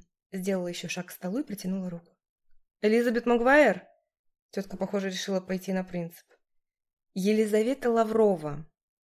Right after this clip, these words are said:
«Нет уж, этак сегодня уступлю в одном, завтра в другом, а там, глядишь, вообще на шею сядут. Один рыжий тип, кстати, там неплохо устроился».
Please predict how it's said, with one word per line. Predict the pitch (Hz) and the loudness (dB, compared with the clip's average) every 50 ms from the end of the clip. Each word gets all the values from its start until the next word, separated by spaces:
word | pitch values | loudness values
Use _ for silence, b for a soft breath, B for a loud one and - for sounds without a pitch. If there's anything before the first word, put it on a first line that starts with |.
| _ _ - | _ _ -4
«Нет | 196 208 214 208 202 175 - - - | -2 0 0 0 0 -2 -4 -8 -12
уж, | 151 - - - - - _ - | -14 -14 -14 -14 -16 -18 _ -10
этак | 208 202 202 202 - | -10 -8 -8 -10 -12
сегодня | - - - 208 196 202 190 202 208 202 | -12 -10 -8 -4 -2 -2 0 0 0 -2
уступлю | 196 - - - - - 202 208 | -2 -6 -10 -14 -8 -4 -4 -2
в | 190 202 | 0 0
одном, | 202 208 240 277 302 311 285 | 0 0 0 0 0 0 0
завтра | 240 190 185 180 180 - 185 | 0 0 0 0 -2 -4 -8
в | 180 180 | -6 -2
другом, | 190 196 208 190 202 247 277 294 285 277 269 B B B B B B B | 0 0 0 0 0 2 2 2 2 2 -2 B B B B B B B
а | - - | -6 -2
там, | - 311 294 | 2 2 4
глядишь, | 269 254 247 220 220 233 233 | 4 2 2 0 0 0 0
вообще | 233 233 226 - - - 202 | 0 -2 -2 -2 0 0 0
на | 185 180 175 | 2 0 -2
шею | 175 - 180 170 160 156 | -4 -4 -4 -4 -4 -4
сядут. | - - 175 160 156 156 160 - b b b b b b | -6 -8 -8 -8 -8 -8 -10 -14 b b b b b b
Один | - 269 247 247 254 247 | 0 2 2 4 4 4
рыжий | 240 240 220 220 220 | 4 2 2 -2 -2
тип, | 214 247 240 - | -4 -4 -8 -8
кстати, | - - - 196 196 190 190 | -8 -4 -2 -2 -2 -2 -4
там | 185 - 185 185 | -6 -2 -2 0
неплохо | 185 185 185 185 180 - - | 0 -2 -2 -4 -6 -6 -8
устроился». | 180 - - - 156 147 139 143 - - - 170 | -10 -10 -8 -6 -6 -4 -6 -6 -10 -12 -16 -18